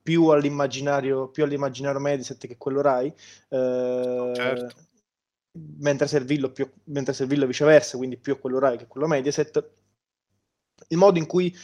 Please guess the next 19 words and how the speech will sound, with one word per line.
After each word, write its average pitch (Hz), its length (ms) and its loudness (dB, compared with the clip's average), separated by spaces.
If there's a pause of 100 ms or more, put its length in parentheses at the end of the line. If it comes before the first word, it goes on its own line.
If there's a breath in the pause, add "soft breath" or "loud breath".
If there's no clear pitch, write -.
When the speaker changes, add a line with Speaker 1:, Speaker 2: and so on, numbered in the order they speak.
(120)
Speaker 1:
questi 151 240 -4
due 165 100 6
mondi 170 300 2
entrano, 147 640 0
entrano 160 300 -2
in 147 80 -6
collisione 147 420 0
e 143 40 -4
sembrano 139 320 -6
essere 143 260 -6
due 165 120 0
cose 160 220 0
totalmente, 147 640 0
totalmente 135 760 -2
differenti, 131 640 -2 (500 loud breath)
eh, 135 1040 2
in 156 60 0
realtà, 180 540 4 (280 soft breath)
eh, 139 220 -2